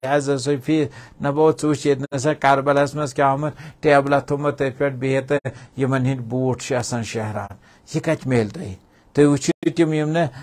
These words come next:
بِچارن زنٛگے چھِ اڑٮ۪ن۔ یعنی جسم ناقص چھُ، مگر دوران چھُ اوکُن، دوران چھُ اوکُن۔ لہذا یہِ چھُ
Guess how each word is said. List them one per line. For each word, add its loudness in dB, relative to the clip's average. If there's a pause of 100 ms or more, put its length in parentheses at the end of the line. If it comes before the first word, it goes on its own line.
(120)
بِچارن 6
زنٛگے 6
چھِ 2
اڑٮ۪ن۔ 0 (560)
یعنی 4
جسم 6
ناقص 4
چھُ، 0
مگر 4
دوران 0
چھُ -8
اوکُن، -8
دوران 0
چھُ -10
اوکُن۔ -10 (400)
لہذا 0
یہِ -2
چھُ -8